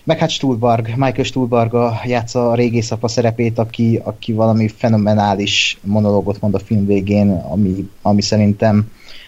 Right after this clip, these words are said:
egy, ö, olyan, ö, nem is tudom,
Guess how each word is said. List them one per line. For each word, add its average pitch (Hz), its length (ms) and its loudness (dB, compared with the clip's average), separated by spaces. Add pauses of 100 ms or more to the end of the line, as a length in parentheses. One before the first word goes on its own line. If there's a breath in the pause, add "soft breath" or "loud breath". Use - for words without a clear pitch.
(140 loud breath)
egy, 104 580 0
ö, 113 260 4
olyan, 107 640 2 (1600 loud breath)
ö, 117 120 -2 (920 loud breath)
nem 92 120 -10
is - 120 -12
tudom, 82 260 -8